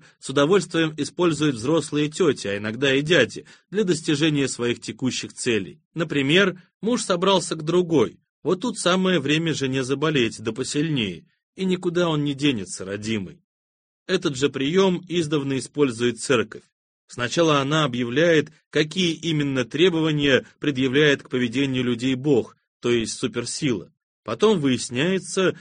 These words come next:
что для большинства высокопримативных особей этот список избыточен, им очень сложно не нарушать все заповеди. Значит, они грешны, то есть виноваты, и должны искупить свою вину.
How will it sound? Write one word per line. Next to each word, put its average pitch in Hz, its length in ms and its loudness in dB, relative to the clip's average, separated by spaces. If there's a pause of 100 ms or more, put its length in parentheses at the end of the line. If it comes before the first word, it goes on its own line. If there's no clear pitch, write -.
(100)
что 180 240 2
для 156 160 0
большинства 147 560 0
высокопримативных 123 1160 -2
особей 156 580 -2 (220)
этот 165 280 -2
список - 460 -6
избыточен, 143 720 -4 (220)
им 151 260 -2
очень 170 320 0
сложно 156 720 2 (160)
не 151 100 -2
нарушать 139 500 2
все 131 200 -2
заповеди. 104 680 -2 (340)
Значит, 143 580 -4
они 151 220 -2
грешны, 156 680 -4 (240)
то 113 160 0
есть 131 220 -4
виноваты, 156 680 0 (240)
и 226 160 -6
должны 147 480 2
искупить 120 460 -4
свою 107 320 -2
вину. 110 440 -4